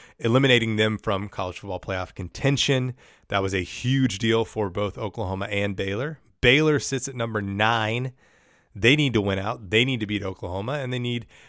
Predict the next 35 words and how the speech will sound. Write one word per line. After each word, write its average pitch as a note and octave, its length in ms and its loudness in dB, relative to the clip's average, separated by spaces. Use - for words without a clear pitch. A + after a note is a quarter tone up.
a - 60 -20
couple B2 260 2
other A2 220 2
things G#2+ 300 -4
to G#2 100 -4
happen G2+ 280 -2
in G2+ 100 -4
their G2 80 -2
favor, G#2+ 360 -4
but A2+ 280 -4
those B2+ 240 0
things C#3 320 -6
do C#3 260 2
look C#3 440 0
like A#2+ 240 -4
they A2+ 160 -2
could A2+ 120 -6
possibly G#2+ 380 -2
happen. A2 480 -4
One A#2+ 200 0
of A2 100 0
the G2+ 80 -4
biggest A#2 360 0
things G#2+ 280 -4
is G2 500 -4
for - 180 -6
L G#2+ 200 0
S - 120 -4
U A2+ 80 -4
to G2+ 60 -4
go G2 120 0
ahead F#2+ 120 -2
and F2+ 120 -10
win A#2+ 120 0
out, B2 300 0